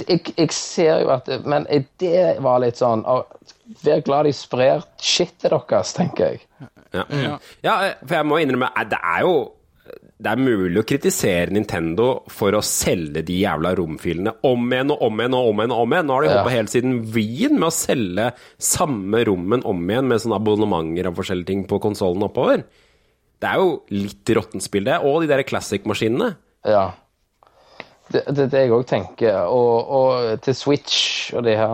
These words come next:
Speaker 1: eh, nes Classics og snes Classic, jeg,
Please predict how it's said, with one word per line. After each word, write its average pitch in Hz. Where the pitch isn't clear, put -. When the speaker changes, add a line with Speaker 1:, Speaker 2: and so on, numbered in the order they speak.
Speaker 1:
eh, 98
nes 110
Classics 104
og 101
snes 104
Classic, 101
jeg, -